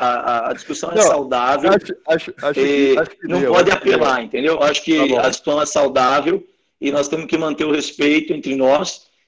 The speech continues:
Speaker 1: E nesse contexto saudável e respeitoso, o que eu quero colocar é que existe a possibilidade de, em parte dos pacientes, sintomas de armazenamento serem, é, o-, ocorrerem em função de subtratamento de obstrução. Só isso.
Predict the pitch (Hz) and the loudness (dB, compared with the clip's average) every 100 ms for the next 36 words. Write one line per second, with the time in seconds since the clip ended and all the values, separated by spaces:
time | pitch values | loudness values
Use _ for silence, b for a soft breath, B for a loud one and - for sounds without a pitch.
0 | - 143 143 147 180 196 - 160 165 156 | -2 2 4 4 2 0 -2 -2 0 -2
1 | - 151 131 139 139 127 131 135 135 143 | 0 0 2 4 4 2 2 0 -2 -4
2 | 120 - 156 160 131 135 151 151 147 143 | -6 -4 -2 -2 -4 -2 -2 -2 -4 0
3 | 139 135 - 151 139 117 b b b _ | 0 0 2 4 4 2 b b b _
4 | 156 139 131 214 - 165 104 - 139 139 | -6 -6 -2 -2 0 -2 -2 2 0 0
5 | 131 123 113 113 117 131 151 b b b | -4 -4 0 0 2 0 -4 b b b
6 | - 131 143 131 - 135 135 - 175 - | -8 0 2 2 0 -2 0 2 2 0
7 | 160 139 - 127 - 123 127 147 139 - | -4 -8 -2 -2 0 -4 -4 -6 -12 -14
8 | - 151 143 165 175 131 147 139 131 135 | -10 -8 0 0 2 0 0 0 0 0
9 | 131 123 120 135 147 156 - 151 147 143 | -2 -2 -2 -2 -4 -8 -4 -2 -2 -4
10 | B B B _ 123 123 113 - _ - | B B B _ -2 0 -2 -6 _ -8
11 | - - 123 120 139 127 143 165 170 160 | -4 -2 -4 0 0 2 0 0 -6 -8
12 | 151 147 - 151 151 147 - 190 175 160 | -6 -6 -2 -4 -4 -4 -4 -4 0 0
13 | - 139 147 151 156 147 143 170 - 123 | 0 0 -2 -4 -6 -6 -6 -8 -6 -8
14 | 110 - 156 135 - - | -4 0 2 2 -2 -10